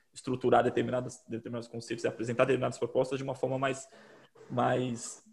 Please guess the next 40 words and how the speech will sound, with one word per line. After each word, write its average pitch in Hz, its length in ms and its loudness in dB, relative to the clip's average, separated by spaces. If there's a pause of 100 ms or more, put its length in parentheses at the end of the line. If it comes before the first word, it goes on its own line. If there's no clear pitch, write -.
(220)
profunda. 151 680 6 (440)
Então, 131 160 -2
eles 131 100 4
estão 151 120 4
migrando 151 960 6
os 123 160 0
heróis 120 300 6
tudo - 180 -6
pra - 160 -2
séries 190 480 -2
agora, 113 360 -8
né? 120 200 -14 (380)
Eu 123 100 2
vou 131 180 4
ver, 156 260 8
vai 135 280 8
estrear, 131 480 6
a, 135 360 4
acho - 120 0
que 175 60 0
ainda, 247 220 4
é - 100 4
ainda 247 180 6
em - 20 6
novembro, 196 320 2 (140)
a 135 60 10 (160)
WandaVision, 139 540 2
e - 40 -2
eu 123 100 2
quero 131 160 2
assistir, 131 520 -6 (480)
e 131 340 4
eu 131 140 10
acredito 131 400 4
que - 100 -4
pelo 160 220 4
também 151 240 4
que 151 80 -2
tá 160 80 10
apresentando, 135 840 2